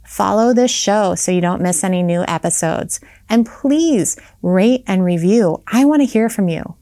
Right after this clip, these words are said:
Also, don't forget to go to my website, our divine tribe dot com. That's where you will be able to receive the offering of the Higher Self Curiosity course, among many other offerings. All right, friends,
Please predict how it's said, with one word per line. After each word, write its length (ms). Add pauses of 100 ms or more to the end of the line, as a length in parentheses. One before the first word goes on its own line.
(380)
Also, 400
don't 220
forget 440
to 100
go 240
to 120
my 340
website, 640 (120)
our 180
divine 480
tribe 360
dot 220
com. 380 (220)
That's 500
where 560 (180)
you 380
will 160
be 240
able 220
to 240
receive 580
the 80
offering 540
of 400
the 160
Higher 500
Self 320
Curiosity 720
course, 380 (300)
among 580
many 340
other 260
offerings. 720 (480)
All 120
right, 160
friends, 360